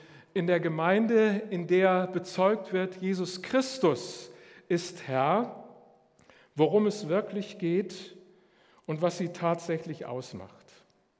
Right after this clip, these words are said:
Und er beginnt zunächst mal negativ. Er sagt nämlich, das Reich Gottes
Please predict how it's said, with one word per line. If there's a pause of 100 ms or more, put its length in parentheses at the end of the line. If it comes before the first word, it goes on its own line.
(600)
Und
er
beginnt
zunächst
mal
negativ.
Er
sagt
nämlich, (560)
das
Reich
Gottes